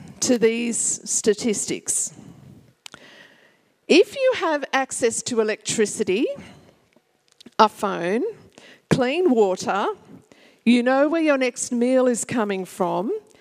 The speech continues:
and you have a roof over your head, you are among the wealthiest people on this planet. If you earn more than fifty thousand dollars a year, you're in the top one percent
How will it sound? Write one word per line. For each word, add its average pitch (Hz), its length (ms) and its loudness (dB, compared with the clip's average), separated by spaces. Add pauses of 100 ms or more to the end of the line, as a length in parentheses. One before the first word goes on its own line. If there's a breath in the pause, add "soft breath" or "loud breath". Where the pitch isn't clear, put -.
(320 loud breath)
and 240 360 2
you 233 120 2
have 226 220 -2
a 202 100 0
roof 262 440 0
over 196 240 0
your 175 220 0
head, 170 540 -4 (600 loud breath)
you 311 440 4
are 277 280 2
among 240 360 0
the 220 80 2
wealthiest 226 720 -2
people 208 440 -2
on 202 180 -2
this 180 220 -6
planet. - 680 -6 (2000 soft breath)
If 269 220 0
you 302 180 2
earn 254 220 0
more 226 180 0
than 220 180 -6
fifty - 520 -6
thousand 220 580 -2
dollars 190 380 -2
a 175 80 -6
year, 190 360 0 (1200 loud breath)
you're 226 240 4
in 285 80 -4
the 285 100 -2
top 240 300 -4
one 240 420 -2
percent - 920 -4